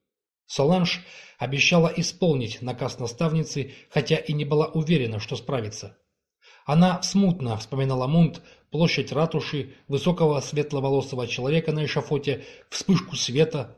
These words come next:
восторженные крики. Тогда девочке было не до удивительных событий, происходивших перед её глазами. Её от чего-то охватило чувство страха, рассеявшееся только когда её увели в дом Трюэлей.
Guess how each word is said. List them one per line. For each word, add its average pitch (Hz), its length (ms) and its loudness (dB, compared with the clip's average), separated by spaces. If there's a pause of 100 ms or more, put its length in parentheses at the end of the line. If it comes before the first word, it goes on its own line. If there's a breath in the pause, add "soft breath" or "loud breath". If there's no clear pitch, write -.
восторженные 135 580 -2
крики. 127 440 -8 (840)
Тогда 131 260 0
девочке 170 460 2
было 160 340 0 (240 loud breath)
не 156 120 0
до 151 140 2
удивительных 151 580 0
событий, 151 560 -4
происходивших 127 880 -6
перед 135 200 -2
её 135 160 0
глазами. 135 540 -2 (420 loud breath)
Её 143 240 4
от 143 100 0
чего-то 160 560 2 (180 loud breath)
охватило 143 520 -2
чувство 147 360 -4
страха, 139 580 -4 (120)
рассеявшееся 143 960 0 (220 loud breath)
только 147 300 2
когда 139 340 -2
её 139 180 0
увели 139 420 0
в 123 100 -10
дом 131 220 -2
Трюэлей. 117 640 -6